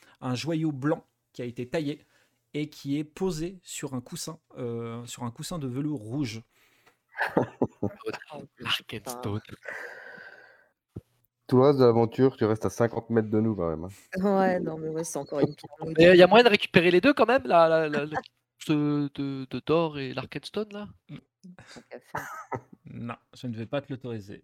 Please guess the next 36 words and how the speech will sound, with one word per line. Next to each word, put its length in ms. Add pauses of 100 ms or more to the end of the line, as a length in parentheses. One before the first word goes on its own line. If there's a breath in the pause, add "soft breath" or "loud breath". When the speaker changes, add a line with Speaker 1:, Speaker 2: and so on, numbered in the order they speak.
Speaker 1:
puisque 240
c'est 100
quand 140
tu 180
vas 160
récupérer 640 (180)
cette 460
fameuse 540
pierre, 300
euh, 120
cette 180
fameuse 300
pierre 200
blanche, 420 (520 soft breath)
euh, 480 (600)
quand 120
tu 160
vas 120
le, 300
quand 120
tu 140
vas 80
la 80
récupérer, 760 (100)
c'est 340
pas 160
comme 180
si, 220 (340)
tu 80
penses 160
pas 120
que 80
c'était 200
un 100
système 520
de, 720